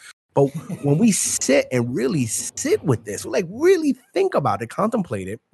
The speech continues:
Speaker 1: what we
Speaker 2: Mm-hmm.
Speaker 1: get is what Maximus is coming up. He, he's, he's putting together all these ideas. He's saying, "Wait a minute, the body, the body is the site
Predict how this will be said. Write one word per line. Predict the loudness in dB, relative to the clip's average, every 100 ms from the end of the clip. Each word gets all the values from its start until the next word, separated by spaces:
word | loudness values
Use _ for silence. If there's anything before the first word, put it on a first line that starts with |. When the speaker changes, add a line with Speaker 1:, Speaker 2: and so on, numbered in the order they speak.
| -6 4
Speaker 1:
what | 4 6
we | 2
Speaker 2:
Mm-hmm. | 4
Speaker 1:
get | 4 6
is | 4
what | 4 2
Maximus | 2 -2 -4 -4
is | -4
coming | -6 -6 -6
up. | -10 -14 _ _ -20 -4
He, | -4 -2
he's, | -2 0 0 -6 -14 -20 _
he's | -2 0 0 -4 -10
putting | -2 0 0
together | 0 0 0 -2
all | -6 -2 0
these | 0 -2 -4
ideas. | -6 -8 -10 -12
He's | -12 -8
saying, | -6 -4
"Wait | 0 0
a |
minute, | -2 -8 -14
the | -18 _ _ -10
body, | -8 -8
the | -10 -14 -10
body | -8 -8 -8 -12 _ _ _ _ _ _
is | 0 0
the | 0
site | -4 -6 -4 -4 -4 -6